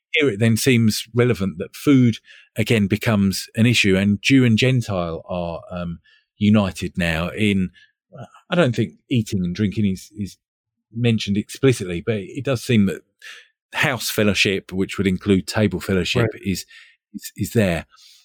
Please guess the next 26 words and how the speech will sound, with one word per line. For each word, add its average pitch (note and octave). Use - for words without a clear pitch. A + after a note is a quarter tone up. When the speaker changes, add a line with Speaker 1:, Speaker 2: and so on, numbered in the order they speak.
Speaker 2:
Yeah, B2+
and -
a C#3
couple E3
other C3
things C3+
from B2
that, A#2+
uh, A#2
sermon C3+
that, A#2
uh, A2+
stand C#3
out B2+
in B2
the C3
light C3
of A#2
what B2+
you B2
were B2
just A2+
saying. A2+
In B2+
the B2+
same B2+